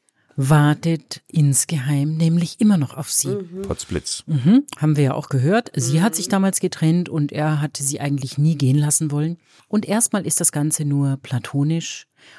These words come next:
Speaker 1: und dann passiert aber natürlich ein bisschen was zwischen den beiden. Aber der Ex ist mit dem Kleinkind und dem Baby dann doch ziemlich überfordert und hat sich das auch nicht so vorgestellt.
Speaker 2: Was bei denen alles im Leben los ist.
Speaker 1: Ja.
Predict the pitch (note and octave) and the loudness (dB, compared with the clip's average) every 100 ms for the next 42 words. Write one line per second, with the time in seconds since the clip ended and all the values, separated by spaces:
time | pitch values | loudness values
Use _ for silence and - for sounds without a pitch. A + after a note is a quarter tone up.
0 | - _ A3 A3 C3 C3+ - C#3 - C3+ | -20 _ -6 -4 -2 -2 -2 -2 0 -2
1 | - C3 B2 B2 - B2+ A#2+ B2 A#2 B2 | -4 -4 -4 -4 -6 -6 -6 -6 -4 -2
2 | B2+ B2 - - C#3 C3+ D3 C#3 C#3 D3 | 2 2 2 0 -2 0 0 0 -2 -2
3 | F3+ B3+ _ _ C#3 C3+ B2+ A#2+ D3+ - | -2 -4 _ _ -8 -6 -6 -6 -8 -6
4 | - - - _ _ _ _ _ - C3 | -6 -6 -8 _ _ _ _ _ -8 -4
5 | - C3 - - - C#3 D3+ D3+ D#3 - | -4 -6 -8 -12 -6 -2 -2 -2 -6 -6
6 | B2+ C3+ B2+ B2 B2 B2+ B2 _ _ _ | -6 -6 -4 -4 -4 -4 -6 _ _ _
7 | _ - D#3 D3+ D3 - - - - A#2+ | _ -6 0 0 0 -4 -4 -2 -2 -2
8 | A2+ A2+ - - A#2+ B2 - D3 C3 A#2+ | -2 -4 -8 -10 -4 -2 0 2 2 2
9 | - C3 - A#2+ - B2 F3+ - - C4 | -4 -8 -8 -4 -4 -4 -2 -2 2 2
10 | A#3+ E3 - D#3 - C#3+ B2 - - C3 | 4 2 0 -4 -4 -8 -6 -8 -8 -10
11 | - _ _ E3 - E3 D3+ - E3 A#3 | -10 _ _ -6 -4 -4 -4 4 6 6
12 | A#3+ F3 A3 A#3 F#3+ D#3 F3 G3 F3 D#3+ | 4 2 0 0 -2 -4 -2 0 0 0
13 | G#3 C4+ - D#3 C#3+ F#3+ F3+ | 0 -2 -4 -6 -4 0 0